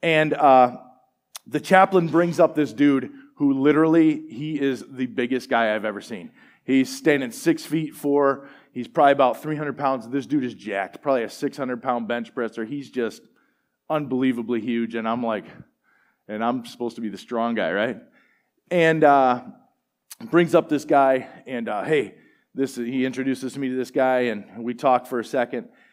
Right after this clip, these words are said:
and then that guy goes and sits back down, and the chaplain turns to me and he says,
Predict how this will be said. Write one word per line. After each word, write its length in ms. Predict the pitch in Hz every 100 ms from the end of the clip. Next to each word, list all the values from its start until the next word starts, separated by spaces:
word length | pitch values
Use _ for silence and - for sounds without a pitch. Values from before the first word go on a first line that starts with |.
| _ _
and 180 | 117 117
then 120 | 117
that 180 | 120 117
guy 160 | 123
goes 320 | 123 123 123
and 100 | 123
sits 220 | 107 127 -
back 240 | 123 117
down, 320 | 120 117 104 - -
and 180 | 131 123
the 80 | 117
chaplain 500 | 113 160 160 156 143
turns 300 | - 143 139
to 80 | 131
me 80 | 127
and 80 |
he 60 | 120
says, 320 | 110 120 110